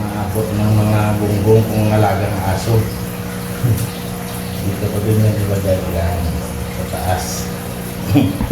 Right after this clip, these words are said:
Ayan, para hindi maabot. <laughs> Ayan. O, diba? Maglinis na lang ako ng sahig. At antayin na lang dumating yung isda.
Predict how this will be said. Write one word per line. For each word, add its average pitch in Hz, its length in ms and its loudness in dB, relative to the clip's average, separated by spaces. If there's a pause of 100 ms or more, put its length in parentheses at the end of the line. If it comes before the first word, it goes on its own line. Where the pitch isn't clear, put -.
(2500)
Ayan, 87 120 0 (120)
para 101 160 4
hindi 98 160 2
maabot. 104 480 2 (880)
<laughs> - 880 -6
Ayan. 92 180 4 (540)
O, 87 160 -4
diba? 98 240 2 (640)
Maglinis 120 560 4
na 113 80 4
lang 110 160 4
ako 107 160 0
ng 104 140 0
sahig. 117 340 2 (720)
At - 80 -4
antayin 117 400 4
na 113 80 6
lang 113 160 4
dumating 110 480 2
yung 110 160 2
isda. - 400 0